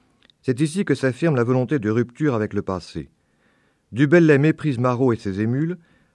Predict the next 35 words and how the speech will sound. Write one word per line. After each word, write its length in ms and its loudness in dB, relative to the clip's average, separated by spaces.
parce 160 0
qu'ils 160 0
ont 40 4
une 140 -4
conception 460 -2
trop 180 -4
légère 280 0
de 80 -2
la 100 0
poésie, 560 -6
et 100 4
il 80 4
méprise, 460 2
sauf 240 0
exception, 680 -4
l'ensemble 460 2
de 60 2
la 80 2
production 540 -2
poétique 360 -2
française 440 -4
antérieure. 640 -8
Le 120 0
seul 240 4
moyen 300 6
à 80 2
ses 280 -4
yeux 100 4
de 80 0
faire 180 -2
du 120 -6
français 340 -6
un 100 0
instrument 420 -2
poétique, 640 -6